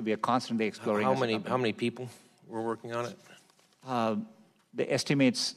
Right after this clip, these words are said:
Speaker 1: uh, you know, cha-, uh, sorry, the number of engineers on the project have varied over time. At one,
Speaker 2: Ten?
Speaker 1: uh, at one point, we have had over a hundred people working on it, it's my understanding.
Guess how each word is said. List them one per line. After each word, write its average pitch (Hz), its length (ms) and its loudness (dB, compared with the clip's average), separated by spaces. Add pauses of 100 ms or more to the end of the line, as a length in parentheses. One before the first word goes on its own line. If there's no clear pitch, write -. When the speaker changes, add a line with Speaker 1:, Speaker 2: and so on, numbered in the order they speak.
Speaker 1:
uh, 120 360 2
you 120 80 0
know, 107 100 2
cha-, 127 220 2 (340)
uh, 104 300 2 (280)
sorry, 110 220 0
the 87 200 -2
number 123 200 4
of 123 140 4
engineers 117 360 2
on 113 60 0
the 104 80 2
project 110 400 -2
have 104 100 0
varied 110 360 2
over 101 320 0
time. 107 420 0
At 107 100 -2 (120)
one, 123 100 0
Speaker 2:
Ten? 143 240 6 (180)
Speaker 1:
uh, 113 220 -4
at - 100 -6
one 127 180 2
point, 127 220 2
we 113 100 0
have 104 100 0
had 110 420 0 (400)
over 117 160 6
a - 20 6
hundred 110 300 0
people 113 260 2
working 104 280 2
on 104 160 0
it, 101 160 -4
it's - 160 -6
my 101 140 -2
understanding. 98 480 -6